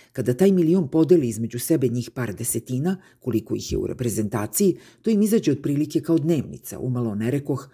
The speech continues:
topli obrok. I tako, dok se ljudi raduju, skandiraju, „Idemo u Katar”,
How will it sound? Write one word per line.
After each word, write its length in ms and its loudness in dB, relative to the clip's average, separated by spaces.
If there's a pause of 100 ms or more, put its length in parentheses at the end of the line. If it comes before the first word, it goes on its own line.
(160)
topli 340 0
obrok. 460 -2 (440)
I 140 -2
tako, 300 2
dok 160 -2
se 120 -2
ljudi 320 2
raduju, 420 2
skandiraju, 720 2
„Idemo 280 -4
u 80 -12
Katar”, 460 -4